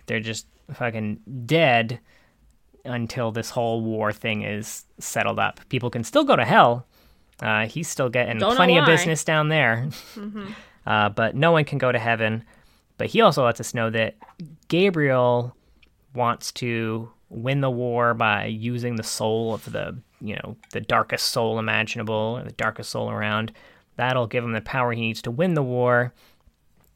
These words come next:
Speaker 1: And since he hates humans so much, he's not gonna create a heaven where they can go to and kind of be rewarded. He's basically gonna create a second hell where he's just gonna admit humans and then just fucking torture 'em some more.
Speaker 2: Mm-hmm.
Speaker 1: Um, and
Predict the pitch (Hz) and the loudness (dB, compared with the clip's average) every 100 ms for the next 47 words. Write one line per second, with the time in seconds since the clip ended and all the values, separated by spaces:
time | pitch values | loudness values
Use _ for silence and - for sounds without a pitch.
0 | - - 127 - 120 - 160 135 139 - | -20 -8 -6 -4 -6 -4 -4 -4 -6 -4
1 | 220 277 - - 120 117 120 165 170 147 | -4 -2 -4 -4 -2 -2 -4 -8 -4 -4
2 | 135 123 - - 131 170 139 - _ _ | -2 -6 -8 -8 0 0 0 -4 _ _
3 | _ - 117 - 151 131 107 107 117 - | _ -10 -6 0 0 2 0 0 -6 -14
4 | _ _ - 117 117 110 117 117 113 - | _ _ -6 -2 -2 -2 -2 -2 -2 -4
5 | 120 110 113 131 117 113 113 110 113 143 | -4 -4 -6 -6 -6 -6 -6 -6 -2 0
6 | 131 117 113 160 151 127 107 123 - 117 | 2 0 -2 -4 -2 -4 -4 -6 -6 -4
7 | 117 113 - 113 107 - 131 - 117 - | -4 -6 -6 -6 -6 -4 -4 -4 -6 0
8 | 135 107 104 107 107 107 110 - 107 101 | 2 2 0 -6 -6 -10 -14 -10 -8 -6
9 | 107 101 - 107 104 110 107 104 107 - | -6 -8 -8 -6 -6 -6 -8 -10 -10 -8
10 | 104 - 107 - 113 - - - 131 - | -8 -10 -12 -10 -10 -10 -12 -12 -12 -10
11 | 78 98 - - 277 202 185 123 113 104 | -10 -10 -14 -16 -10 -10 -6 0 2 2
12 | 104 107 - _ - 113 107 104 107 | 0 -6 -12 _ -6 0 0 0 -6